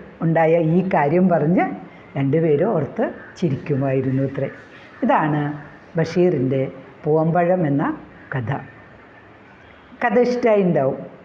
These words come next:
നല്ല കഥയാണ്. ചിലപ്പോഴൊക്കെ നമ്മളിങ്ങനെ ചില സാധനങ്ങൾക്കൊക്കെ വാശി പിടിക്കും അല്ലേ? കുറച്ച് വാശിയൊക്കെ വേണം. പക്ഷെ എന്നിരുന്നാലും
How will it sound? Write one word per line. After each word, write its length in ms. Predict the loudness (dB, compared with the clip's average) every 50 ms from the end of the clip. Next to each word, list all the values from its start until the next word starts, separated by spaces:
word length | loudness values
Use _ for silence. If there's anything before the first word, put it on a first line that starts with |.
| -6 -4
നല്ല 240 | 0 2 2 2
കഥയാണ്. 480 | 2 0 -2 -2 0 -2 -2 -2 -2 -6 -8 -12 -20 -20 -20 -20 -20 -20 -20 -20 -20 -20 -20 -20 -20 -20 -16 -8 -4
ചിലപ്പോഴൊക്കെ 420 | -2 0 2 2 2 2 2 2 2
നമ്മളിങ്ങനെ 680 | 2 2 4 4 4 4 6 4 4 4 4 2 2 2
ചില 220 | 4 4 2 2
സാധനങ്ങൾക്കൊക്കെ 760 | 2 2 0 2 2 2 2 2 2 0 0 -2 0 0 2
വാശി 340 | 2 2 0 -2 -4 -4 -4
പിടിക്കും 360 | -2 -2 -2 -2 -2 0 0
അല്ലേ? 360 | 2 2 2 0 0 -4 -8 -10 -16 -20 -20 -20 -20 -20 -20 -20 -20 -20 -20 -12 -10
കുറച്ച് 240 | -8 -8 -6 -4 -2
വാശിയൊക്കെ 560 | 0 0 0 0 -2 -4 -4 -6 -6 -2 0
വേണം. 680 | 0 2 2 2 2 2 2 0 0 0 -2 -2 -6 -8 -12 -16 -20 -20 -20 -20 -14 -6 -4
പക്ഷെ 200 | -4 -2 0 0
എന്നിരുന്നാലും 1040 | 2 2 2 2 2 2 2 2 2 2 2 2 2 0 2 0 0 0 -2 -6